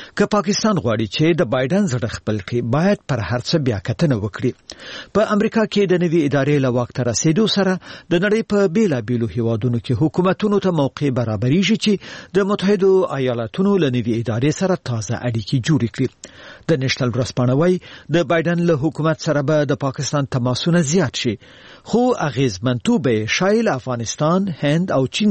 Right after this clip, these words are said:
سره د امریکا د اړیکو څرنګوالی معلوم کړي. دا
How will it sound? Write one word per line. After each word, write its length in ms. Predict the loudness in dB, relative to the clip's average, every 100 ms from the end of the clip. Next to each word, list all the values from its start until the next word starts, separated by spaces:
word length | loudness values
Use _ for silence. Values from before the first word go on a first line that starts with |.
| 2
سره 200 | -2 -2 -6 -14 -4
د 80 | -2 0
امریکا 320 | 0 -2 -2
د 80 | -2 0
اړیکو 240 | -2 -2 -2 0
څرنګوالی 580 | 0 2 2 2 -2 -4
معلوم 240 | -4 -4 -6 -2
کړي. 140 | -4 -4 -18 -20 _ _
دا 80 | -2